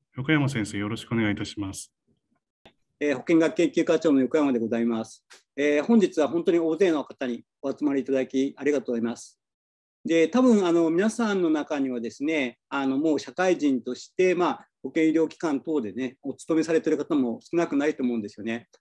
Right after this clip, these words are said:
Speaker 2: で、本当に皆さんにとってこの、まあ、二年半余りですかね、covid nineteenが流行して、まあ、かなりやっぱり大変な思いをされてきたんではないかと思います。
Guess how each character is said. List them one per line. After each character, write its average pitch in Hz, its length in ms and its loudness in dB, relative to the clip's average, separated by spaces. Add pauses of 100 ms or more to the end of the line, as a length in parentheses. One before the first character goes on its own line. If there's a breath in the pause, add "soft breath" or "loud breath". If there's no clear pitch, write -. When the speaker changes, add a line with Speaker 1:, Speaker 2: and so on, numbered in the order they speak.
(200)
Speaker 2:
で、 156 80 -2
本 180 160 2
当 196 80 4
に 185 60 6
皆 202 160 4
さ 226 100 0
ん 196 60 4
に 170 80 2
と 156 100 0
っ - 40 -20
て 165 60 -4
こ 151 140 -4
の、 151 100 0
ま 151 120 0
あ、 127 80 0
二 131 160 2
年 143 180 -2
半 151 240 -6
余 175 220 -2
り 127 40 -8
で 123 60 -4
す - 80 -12
か 127 120 -10
ね、 147 280 -2
covid 165 200 -4
nineteen 151 580 -2
が 131 260 -4 (240)
流 147 160 2
行 156 280 2
し - 100 -10
て、 151 400 2 (100)
ま 147 140 -2
あ、 127 40 -4
か 175 120 -6
な 175 100 4
り 123 140 2
や 120 80 -6
っ - 40 -12
ぱ 131 120 -2
り 117 40 -4
大 147 200 -4
変 151 180 -2
な 147 100 0
思 156 220 0
い 143 60 2
を - 20 0
さ 147 140 -10
れ 143 80 -6
て 135 100 -14
き - 80 -20
た 156 160 -6
ん 139 80 0
で 135 60 0
は 123 80 -2
な 147 120 0
い 139 60 -4
か 147 100 -4
と 147 80 -8
思 127 120 -2
い - 20 0
ま 117 160 -2
す。 - 140 -20